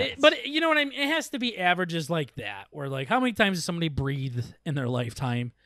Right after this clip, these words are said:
Speaker 2: How many times does somebody b-, b-, bend their right pointer finger in a lifetime? And they,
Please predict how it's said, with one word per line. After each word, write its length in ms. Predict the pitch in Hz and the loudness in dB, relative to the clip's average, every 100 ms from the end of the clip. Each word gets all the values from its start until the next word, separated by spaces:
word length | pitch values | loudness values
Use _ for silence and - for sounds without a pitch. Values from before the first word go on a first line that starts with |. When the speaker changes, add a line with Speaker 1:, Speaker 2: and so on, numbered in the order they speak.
| _ - | _ -6
Speaker 2:
How 80 | - | 0
many 180 | 208 202 | 2 2
times 460 | 180 165 165 165 | 2 2 2 0
does 140 | 139 131 | -4 -6
somebody 680 | - 175 143 143 139 143 - _ - - - - - _ _ _ _ _ | -2 -2 -2 0 0 -2 -8 _ -20 -20 -20 -20 -20 _ _ _ _ _
b-, 220 | 175 147 147 _ 170 170 | -14 -14 -18 _ -16 -14
b-, 100 | - 98 | -14 -16
bend 680 | 165 160 170 185 170 170 151 | -18 -12 -4 0 0 0 0
their 280 | 151 151 | 0 -2
right 460 | 143 151 156 160 - | -6 -6 0 0 0
pointer 320 | - 151 143 | -4 -4 -4
finger 340 | 135 139 127 143 | -6 -6 -6 -6
in 80 | |
a 60 | 131 | -6
lifetime? 720 | 127 131 131 - 127 127 131 | -6 -6 -6 -4 -4 -4 -4
And 240 | 135 139 143 | -4 -4 -2
they, 160 | 143 | -4